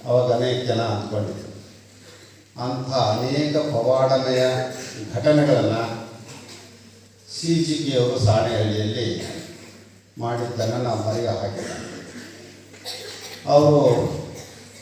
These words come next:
ಅವಿಶ್ರಾಂತವಾಗಿ ದುಡಿದ್ರು.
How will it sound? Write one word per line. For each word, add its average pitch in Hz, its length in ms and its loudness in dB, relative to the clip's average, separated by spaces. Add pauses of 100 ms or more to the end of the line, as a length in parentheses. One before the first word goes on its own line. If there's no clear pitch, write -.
(2000)
ಅವಿಶ್ರಾಂತವಾಗಿ 131 1120 0
ದುಡಿದ್ರು. 123 500 -2